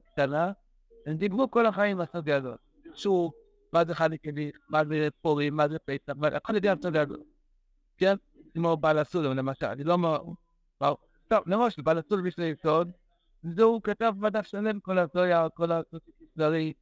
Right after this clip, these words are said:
הוא השאיר את הדף, יסוד אחד, רואים את זה בצדו. אבל, אה, הנה אתה משפיע ומקבל, וכל העניין של ה-, היה לו צורה אחרת. טוב, על פי זה, גם הקו, יעקב, כמה, כמה יסודות, אני יודע.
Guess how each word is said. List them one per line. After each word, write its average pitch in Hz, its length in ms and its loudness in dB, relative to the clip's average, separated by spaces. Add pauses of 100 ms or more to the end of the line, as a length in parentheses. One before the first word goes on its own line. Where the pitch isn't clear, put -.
(400)
הוא 143 80 -10
השאיר 214 300 0
את 185 120 -4
הדף, 175 300 2 (120)
יסוד 175 420 2
אחד, 147 360 -2
רואים 190 240 0
את 175 80 -2
זה 160 100 -2
בצדו. 143 520 -2 (720)
אבל, 165 180 4 (120)
אה, 220 200 4 (400)
הנה 214 120 -4
אתה 170 160 -2
משפיע 156 500 0
ומקבל, 151 680 0
וכל 139 520 -6
העניין 151 300 0
של 139 240 -4
ה-, 135 180 2
היה 190 140 6
לו 170 140 2 (120)
צורה 170 200 2
אחרת. 147 300 -2 (1400)
טוב, 175 240 2 (440)
על 170 100 2
פי 247 220 0
זה, 226 280 2 (300)
גם 135 120 0
הקו, 160 380 2 (320)
יעקב, 139 360 -2 (520)
כמה, 254 360 2 (140)
כמה 220 200 2
יסודות, 170 500 -2
אני 139 80 -12 (140)
יודע. 135 260 -10